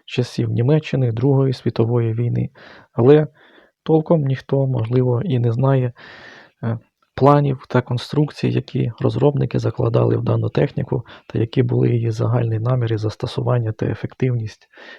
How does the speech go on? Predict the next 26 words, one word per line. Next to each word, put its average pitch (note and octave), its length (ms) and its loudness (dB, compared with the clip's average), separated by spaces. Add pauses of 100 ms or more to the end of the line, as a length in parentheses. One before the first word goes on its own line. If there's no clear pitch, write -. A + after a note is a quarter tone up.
(120)
під - 160 -8
час - 300 -2
ведення A2 480 -2
бойових A2 540 -2
дій. A2+ 260 -6 (1300)
Е, A2 160 -2
давайте D3 380 -2
спробуємо A#2+ 580 2
розібратись, A#2+ 680 0
що C3 220 2
це - 140 -8
таке - 280 -4
взагалі A2 440 0
фау A2+ 340 0
один, C3 400 0 (420)
як B2+ 260 0
Німеччина A#2 600 -2
її A2+ 160 -6
створила, C3+ 480 2
використала, A#2+ 720 0
яка A#2+ 220 0
була A#2+ 260 -2
взагалі A2+ 440 -2
ефективність B2+ 600 -4
даної A#2 380 -2
техніки. A#2 600 -6